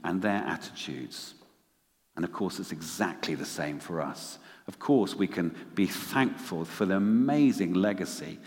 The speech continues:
that we have received, both from our country and from people that have gone before us in our families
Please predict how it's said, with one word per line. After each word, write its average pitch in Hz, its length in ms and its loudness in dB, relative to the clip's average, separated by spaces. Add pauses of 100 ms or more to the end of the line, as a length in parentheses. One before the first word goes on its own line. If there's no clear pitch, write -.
(220)
that 95 160 -2
we 95 160 2
have 87 400 -2 (200)
received, 87 680 0 (180)
both 95 200 2
from 82 200 -4
our 71 140 -6
country 120 760 0 (200)
and - 100 -6
from 82 140 -4
people 95 400 2
that 87 60 0
have 87 80 -8
gone 87 140 0
before 110 380 0
us 107 120 -2
in 90 60 0
our 80 140 0
families 120 580 2